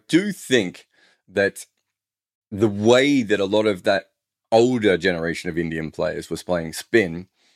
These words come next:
the more that D R S, especially, has been used in India games,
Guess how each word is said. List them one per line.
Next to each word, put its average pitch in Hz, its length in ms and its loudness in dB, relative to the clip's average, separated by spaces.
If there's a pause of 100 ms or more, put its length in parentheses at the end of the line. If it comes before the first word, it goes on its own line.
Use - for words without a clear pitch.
(1120)
the 101 100 -2
more 123 460 4
that 123 160 4
D 117 160 4
R 104 200 4
S, 113 340 -2 (200)
especially, 104 360 -4
has 90 80 -6
been 92 160 -2
used 90 180 -4
in 87 80 -2
India 95 380 0
games, 85 440 -10